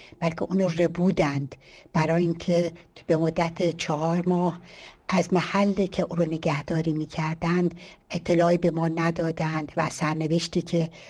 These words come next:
او دچار شده بود ما به کلی بیخبر بودیم. یک چیز دیگه ای که به نظرم میاد مهمه که در این شرایط بگم این هستش که حضور مسلحانه اونها، اه،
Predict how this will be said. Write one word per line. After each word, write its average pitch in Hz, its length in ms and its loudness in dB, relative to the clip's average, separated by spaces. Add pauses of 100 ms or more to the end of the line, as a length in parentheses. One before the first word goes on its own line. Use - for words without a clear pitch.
(140)
او 208 120 0
دچار 175 440 2
شده 151 320 -2
بود 170 360 -2
ما 170 300 0 (120)
به 170 80 2
کلی 165 380 2
بیخبر 151 540 -2
بودیم. - 360 -18 (200)
یک 330 180 4
چیز 320 160 4
دیگه 277 300 4
ای 294 100 6
که 277 180 0
به 240 220 0
نظرم 208 420 4
میاد 202 360 2
مهمه 214 440 2
که 190 180 0
در 170 280 0
این 170 120 -6
شرایط 165 480 2 (100)
بگم 165 500 2 (280)
این 220 160 0
هستش - 460 -2
که 196 360 0 (220)
حضور 247 800 4
مسلحانه 185 1400 2
اونها، 175 580 0 (520)
اه، 170 500 4